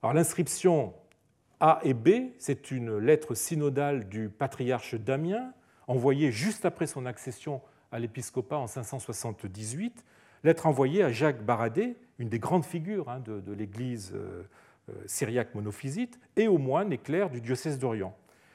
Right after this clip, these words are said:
C'est une lettre connue par une version syriaque, celle que nous avons recopiée sur les murs est évidemment en copte.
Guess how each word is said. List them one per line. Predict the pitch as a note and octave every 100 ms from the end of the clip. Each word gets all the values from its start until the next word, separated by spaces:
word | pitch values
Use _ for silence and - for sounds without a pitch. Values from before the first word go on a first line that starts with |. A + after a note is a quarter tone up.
| _ _
C'est | - C3 D3
une | C#3
lettre | D#3+
connue | - E3 D#3 D#3+
par | B2+ A2
une | A2+
version | A2 - -
syriaque, | - A2 G#2 E3+ A#3+ -
celle | - D3 C3
que | A#2+
nous | A2 G#2+
avons | G#2 C#3 G3 - _
recopiée | G#2+ A#2+ A2+ A2
sur | F#2+
les | F2+
murs | G#2+ E3
est | A2+ -
évidemment | F#2+ A#2+ G3
en | F#3
copte. | - B2+ -